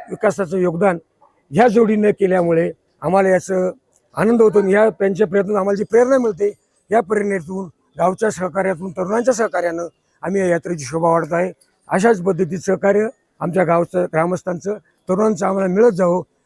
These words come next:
यात्रेची शोभा वाढत जावं. आणि या, ही यात्रा एक गावची यात्रा नसून, तालुक्याची यात्रा नसून, एक जिल्ह्याची नसून, ही महाराष्ट्राचे एक मोठं तीर्थक्षेत्र, अगदी जेजुरीच्या प्रमाणे हे, हे यात्रा व्हावं, या यात्रेचा विकास व्हावं, लाखो भाविक या यात्रेला यावं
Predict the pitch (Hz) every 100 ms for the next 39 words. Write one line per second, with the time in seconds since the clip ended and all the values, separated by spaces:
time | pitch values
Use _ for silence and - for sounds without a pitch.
0 | _ 165 190 233 220 175 214 196 180 208
1 | 180 190 190 175 _ _ 170 220 240 240
2 | 214 180 247 240 196 208 151 - _ _
3 | _ _ 208 180 202 196 254 190 208 208
4 | 208 196 190 180 214 202 170 156 208 190
5 | - _ _ _ - 202 151 202 220 202
6 | 196 202 196 180 190 190 208 180 208 185
7 | 185 202 - 196 - 220 240 233 - _
8 | _ 160 165 196 202 196 262 247 208 202
9 | 202 190 190 - _ _ _ _ - 196
10 | 196 190 240 233 190 175 165 - _ -
11 | 196 196 165 180 190 185 247 240 196 180
12 | 180 - _ - 208 240 208 208 247 208
13 | 190 - 214 208 185 190